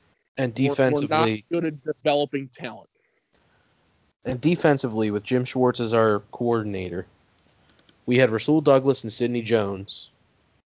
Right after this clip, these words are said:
Speaker 1: Two solid corners this year, am I wrong?
Speaker 2: Yep, absolutely.
Speaker 1: Underperform. So, yes, I agree with you that Schwartz has to go,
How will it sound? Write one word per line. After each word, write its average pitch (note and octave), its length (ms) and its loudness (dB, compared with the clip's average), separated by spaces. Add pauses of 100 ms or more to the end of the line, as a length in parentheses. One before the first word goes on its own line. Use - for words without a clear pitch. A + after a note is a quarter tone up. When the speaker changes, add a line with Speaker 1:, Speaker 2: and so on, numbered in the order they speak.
(600)
Speaker 1:
Two D#3 300 6
solid C3+ 420 6
corners F#3+ 380 2
this G#2+ 180 -8
year, G3+ 100 -4
am G3+ 120 -6
I G2+ 60 -2
wrong? B2 340 0 (500)
Speaker 2:
Yep, - 220 -6 (560)
absolutely. G#2 640 -8 (680)
Speaker 1:
Underperform. B2+ 600 -2 (2000)
So, - 160 0
yes, B2 340 0
I B2+ 80 4
agree C3 260 2
with D3+ 140 4
you D3 120 2
that A#2 120 0
Schwartz A#2 340 -2
has G#2+ 180 -2
to A2 60 -4
go, D#2+ 300 -8